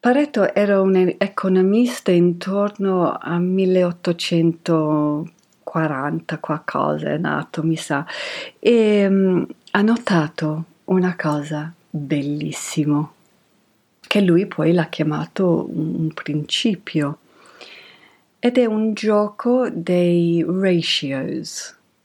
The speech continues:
Ha notato che venti per cento delle cause producono ottanta per cento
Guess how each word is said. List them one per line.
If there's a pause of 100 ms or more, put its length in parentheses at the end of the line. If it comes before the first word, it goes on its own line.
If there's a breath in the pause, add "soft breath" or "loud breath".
(1120 loud breath)
Ha
notato
che (580 loud breath)
venti
per
cento
delle
cause
producono
ottanta
per
cento